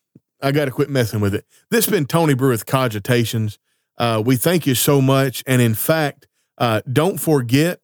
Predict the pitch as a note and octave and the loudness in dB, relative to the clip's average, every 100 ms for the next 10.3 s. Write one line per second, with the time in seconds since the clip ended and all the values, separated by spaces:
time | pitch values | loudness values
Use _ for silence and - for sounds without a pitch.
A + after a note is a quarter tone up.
0 | _ _ _ C3 A#2+ C3 B2 - D#3 E3 | _ _ _ -4 -4 -2 -4 0 0 2
1 | D3 C3 D#3+ E3 E3+ G3 C3+ A#2+ C3+ C3+ | 0 -2 -2 2 0 0 -4 -2 0 0
2 | C3 A#2+ A2 A2+ G#2+ G2+ F#2+ F2+ F2+ _ | 0 -2 0 0 0 0 -2 -6 -10 _
3 | _ _ _ _ _ _ _ _ _ _ | _ _ _ _ _ _ _ _ _ _
4 | _ _ _ _ - A2 C3+ C3+ A#2 C#3+ | _ _ _ _ -8 -2 0 2 0 -2
5 | - A#2+ A2+ A2 A#2 G#2 G2 - _ _ | 0 2 2 0 -2 -2 -2 -4 _ _
6 | _ _ _ _ _ _ _ _ _ _ | _ _ _ _ _ _ _ _ _ _
7 | _ _ _ _ _ _ _ _ - B2+ | _ _ _ _ _ _ _ _ -6 0
8 | C3 - C3 G#2+ - C3 B2+ A#2 C#3+ B2 | 0 2 0 -2 -2 0 2 0 -2 -4
9 | G#2 G#2+ G2 F2+ - - A#2+ A2 A2 C3+ | -4 -4 -4 -8 -10 -4 -2 -2 0 0
10 | C#3 F#2+ E2+ | 0 -4 -10